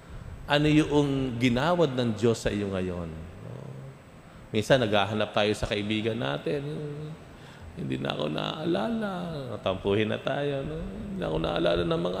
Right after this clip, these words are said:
anak ko." Ayan, di ba? May mga ganun tayo, no? Pero hindi mo alam, eh, ito yung marami, mas marami kang kaibigan na narariyan, no?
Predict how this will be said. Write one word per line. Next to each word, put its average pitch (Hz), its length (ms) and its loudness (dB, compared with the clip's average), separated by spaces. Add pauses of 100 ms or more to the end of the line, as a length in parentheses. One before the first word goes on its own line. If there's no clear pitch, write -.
(100)
anak 220 240 2
ko." 190 400 2
Ayan, 95 320 -4
di 160 80 -2
ba? 196 160 0 (240)
May 180 160 -2
mga 147 240 2
ganun 143 240 0
tayo, 139 400 0
no? 143 160 -4 (800)
Pero 269 160 0
hindi 208 160 2
mo 220 160 4
alam, 220 400 4
eh, 170 320 -2
ito - 80 -2
yung 170 160 6
marami, 156 320 4
mas - 80 0
marami 156 320 6
kang 151 160 0
kaibigan 147 480 6
na 139 240 4
narariyan, 131 720 2 (400)
no? 127 80 -8